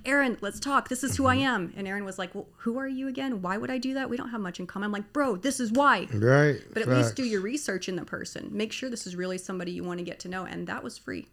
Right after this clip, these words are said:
Speaker 1: It costs time, but we, I think we have a great relationship, and I know that it'll continue to grow and be wonderful. And, um, that was just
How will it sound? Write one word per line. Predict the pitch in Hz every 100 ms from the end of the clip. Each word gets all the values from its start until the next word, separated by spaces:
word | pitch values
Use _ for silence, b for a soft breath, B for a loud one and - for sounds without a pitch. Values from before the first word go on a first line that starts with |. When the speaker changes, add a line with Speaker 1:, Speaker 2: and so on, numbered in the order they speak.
| -
Speaker 1:
It | -
costs | 214 202 -
time, | 208 277 285 277 254
but | - 202 196
we, | 220 254
I | 220
think | 262 254
we |
have | 220
a | 190
great | 185 180
relationship, | 180 175 190 - 240
and | 202
I | 180
know | 180
that | 185 180
it'll | 180
continue | - 185 170 170 175
to | 190
grow | 180 175
and | 180
be | 175
wonderful. | 165 170 175 - 240 - b b b _ -
And, | 196 196 196 -
um, | 190 196 208 214 - - -
that | 190 202
was | 220 214
just | 226 -